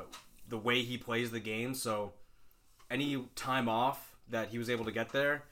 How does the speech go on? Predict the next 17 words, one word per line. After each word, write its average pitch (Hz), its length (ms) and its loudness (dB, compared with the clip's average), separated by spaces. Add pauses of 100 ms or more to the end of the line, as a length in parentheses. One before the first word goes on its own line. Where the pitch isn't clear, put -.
(220)
and 107 100 -6
rest 117 220 2
up 123 80 0
his 120 80 -4
body, 117 440 2 (560)
that's 113 200 4
a 113 40 -6
plus, 110 580 0
even 120 240 -2
though 107 120 2
he 110 220 -6
may 110 300 -2
be 101 160 -6
a 98 60 -4
little 98 140 -6
bit 90 160 -10
rusty. 90 340 -10